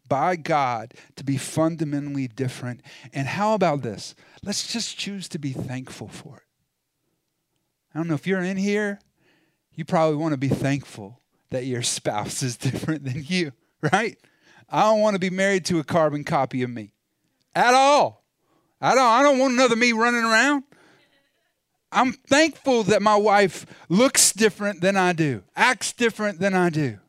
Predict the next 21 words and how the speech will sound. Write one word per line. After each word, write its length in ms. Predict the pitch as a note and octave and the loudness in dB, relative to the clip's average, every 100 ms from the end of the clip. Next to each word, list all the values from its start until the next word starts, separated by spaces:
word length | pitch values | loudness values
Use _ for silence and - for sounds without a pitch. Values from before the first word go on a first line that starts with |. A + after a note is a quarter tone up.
| _ _ _ _ _ - | _ _ _ _ _ -2
I'm 200 | G#3+ G#3 | -2 -2
thankful 640 | - B3+ C4 - - E3 | 2 2 2 -2 -4 -4
for 180 | - F3+ | -2 -2
the 100 | F3 | -2
differences. 720 | E3+ B3 F#3+ D#3+ - D#3+ D#3 | 0 -2 -2 -10 -6 -6 -2
So, 260 | - G3 - - - | 0 0 -2 -16 -14
number 240 | A3 B3 A#3 | -2 0 0
two, 400 | - D#4+ C#4+ A3 - - | 2 4 2 -2 -16 -2
we 120 | B3 | 0
must 340 | A#3+ A3+ G#3+ | 2 2 2
embrace 840 | G#3 G#3+ F#3+ A3 C#4 A#3+ - - - - - | 0 0 2 4 4 2 -2 -4 -6 -16 -2
the 140 | F#3 | 0
complement 1300 | G#3 E3+ - C#4+ F#4 - G#3 G#3 F#3 F3+ F3+ E3 - - _ _ _ _ F#3 | 2 2 2 4 2 0 0 2 2 0 -2 -10 -16 -18 _ _ _ _ -6
of 140 | F3 | 0
the 100 | G3 | 2
God-given 580 | F3 G#3 G3+ G#3+ G#3+ G3 | 4 2 2 0 0 -2
natures 480 | D#3 D3 - D3+ C#3 | -2 -2 -6 -6 -8
between 480 | C#3 - D3+ C#3+ | -12 -6 -6 -4
men 160 | C3+ C3 | -6 -6
and 140 | C3 | -8
women. 200 | D3 G#2 | -10 -12